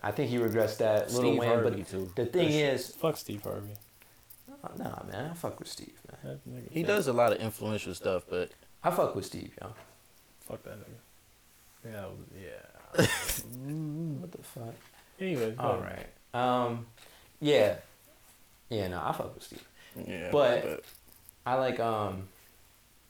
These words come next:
Speaker 1: yeah, if you have, if you have a voice, you need to be saying something, yo.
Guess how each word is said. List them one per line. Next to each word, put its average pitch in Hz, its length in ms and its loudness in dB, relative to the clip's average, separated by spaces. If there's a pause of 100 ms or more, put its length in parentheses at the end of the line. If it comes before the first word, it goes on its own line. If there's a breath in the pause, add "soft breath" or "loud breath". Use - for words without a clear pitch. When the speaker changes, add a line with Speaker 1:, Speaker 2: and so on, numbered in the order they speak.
(2250)
Speaker 1:
yeah, 113 180 4 (120)
if 107 160 -4
you 151 120 4
have, 143 300 2
if 123 160 -2
you 147 140 2
have 120 220 4
a 123 100 0
voice, 127 580 0 (1160)
you 120 200 0
need 120 280 2
to 113 60 -2
be 104 140 -2
saying 95 360 -4
something, - 420 -14
yo. - 80 -18